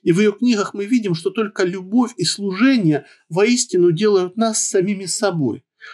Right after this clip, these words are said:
То есть те качества, которыми обладает самый светлый персонаж ее книг, это самая Ту-, Муми-мама. В Муми-семье нет того, что так часто встречается в людских семьях. Нет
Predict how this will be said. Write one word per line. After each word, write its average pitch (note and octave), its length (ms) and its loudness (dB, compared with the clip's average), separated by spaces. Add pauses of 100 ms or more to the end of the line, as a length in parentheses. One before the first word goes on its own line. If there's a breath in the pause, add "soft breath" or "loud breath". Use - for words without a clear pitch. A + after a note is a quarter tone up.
(160 loud breath)
То - 80 4
есть G#3+ 180 4
те A3+ 100 -2
качества, G#3+ 520 -4
которыми G3+ 440 -2
обладает F#3 560 0
самый A#3+ 320 2
светлый G#3 380 0
персонаж F3 580 -4
ее E3+ 100 2
книг, C3+ 400 -4 (260 soft breath)
это E3+ 220 -2
самая G3+ 540 -2
Ту-, G3+ 180 -12
Муми-мама. E3 680 -2 (280)
В E3 80 0
Муми-семье B3 720 4
нет A#3+ 260 0 (140)
того, A#3+ 440 2 (200 soft breath)
что - 220 0
так G#3 200 0
часто C4 380 0
встречается G#3 720 0
в E3 360 -6
людских G#3 480 -2
семьях. A2 640 -2 (240 loud breath)
Нет B3+ 380 4